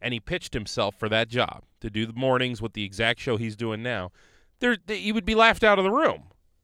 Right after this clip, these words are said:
right? So there's some luck involved in the timing of the whole thing. Just when were you born? When did you go? Same thing for me. M-, I'm extremely lucky in my situation.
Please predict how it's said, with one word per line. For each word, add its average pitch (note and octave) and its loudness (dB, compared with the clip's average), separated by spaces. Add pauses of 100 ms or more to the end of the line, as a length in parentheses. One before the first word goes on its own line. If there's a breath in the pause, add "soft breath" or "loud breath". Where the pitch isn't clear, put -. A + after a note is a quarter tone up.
(120)
right? D#3 2 (240 soft breath)
So A3+ 2
there's F#3+ 4 (540)
some G#3+ 4
luck G3+ 4
involved C3 0
in C3+ -2
the C#3+ -2
timing A3+ 0
of F#2 -6
the F2+ -4
whole G2 -4
thing. - -16
Just - -8 (200 soft breath)
when D#3+ 2
were G#3 0
you G3 -4
born? D3+ 2 (280 soft breath)
When C#3+ -2
did E3 -10
you D#3 -8
go? C#3+ -2 (120)
Same B3+ -4
thing A3 -6
for G#3+ -4
me. E4+ -2
M-, E3 -8
I'm A#3+ 2
extremely A#3+ -2
lucky B2 2
in C#3 -4
my G#3 -6
situation. G#2+ -8